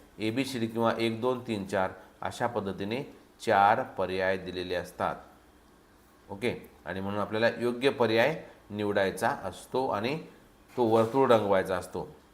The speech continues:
चला, योग्य उत्तर सांगा. पृथ्वीराज, रविराज, आरवी, राज,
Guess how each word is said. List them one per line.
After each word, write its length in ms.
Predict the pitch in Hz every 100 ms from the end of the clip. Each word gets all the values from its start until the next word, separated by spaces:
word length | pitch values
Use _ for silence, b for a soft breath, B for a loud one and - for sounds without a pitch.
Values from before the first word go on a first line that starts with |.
| - - - - -
चला, 120 | 117
योग्य 240 | 113 117
उत्तर 260 | 131 123 131
सांगा. 320 | - 120 139 - - - - - - _ _ _ _ _ _ - _ - - -
पृथ्वीराज, 500 | 107 110 113 113 110
रविराज, 520 | 107 110 110 110 107
आरवी, 500 | 101 101 104 110 113 107 -
राज, 280 | 101 101